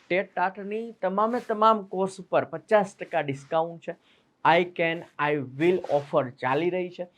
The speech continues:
ઓકે, અઢાર તારીખ સુધી આ ઓફર વેલિડ છે. ઓકે, ટેટ, અ, ટેટ ટાટ કોઈ ઘણા બધા,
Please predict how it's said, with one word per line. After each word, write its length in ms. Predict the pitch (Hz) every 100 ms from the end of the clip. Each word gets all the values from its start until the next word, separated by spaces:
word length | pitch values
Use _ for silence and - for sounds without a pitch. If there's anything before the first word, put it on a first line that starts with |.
| _ _
ઓકે, 240 | 143 143 214
અઢાર 500 | - 151 180 220 233
તારીખ 320 | 196 190 185
સુધી 420 | - 165 175 185 -
આ 200 | 147 160
ઓફર 440 | 135 139 156 139 -
વેલિડ 400 | 131 139 175 175
છે. 180 | 170 185 - - _ -
ઓકે, 300 | 156 - 214 190 151 _
ટેટ, 360 | 175 170 _ 160
અ, 420 | 160 160 160 165 -
ટેટ 260 | 175 175
ટાટ 280 | 185 170 -
કોઈ 180 | 175 170
ઘણા 300 | 160 165 175
બધા, 440 | 165 170 175 165